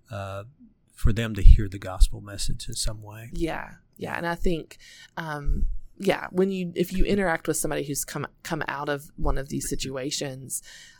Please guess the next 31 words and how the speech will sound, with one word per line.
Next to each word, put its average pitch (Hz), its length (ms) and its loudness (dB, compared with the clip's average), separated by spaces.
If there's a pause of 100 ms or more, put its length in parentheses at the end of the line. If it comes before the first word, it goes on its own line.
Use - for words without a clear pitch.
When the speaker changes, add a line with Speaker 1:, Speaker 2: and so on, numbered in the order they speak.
(120)
Speaker 2:
um, - 280 -16
it's - 100 -8
gonna 180 120 0
take 156 140 -2
a 151 60 -6
lot 151 180 -6
of 147 120 -12
patience 139 440 4
and 135 80 -6
a 139 80 -10
lot 135 200 -12
of 127 120 -18
grace 135 580 -6
and, 135 520 -16
um, 135 380 -20 (120)
love 147 720 -10 (640)
and 143 560 -16 (160)
building 175 360 4
of 139 140 -8
trust, - 600 -2
because 135 460 -10
th-, - 140 -10 (100)
their 156 200 -6
trust - 680 -2
has 139 180 -4
been 135 160 -14
broken 135 600 -8
in 131 400 -12
so 143 320 -4
many 143 300 -8
ways. 139 560 -8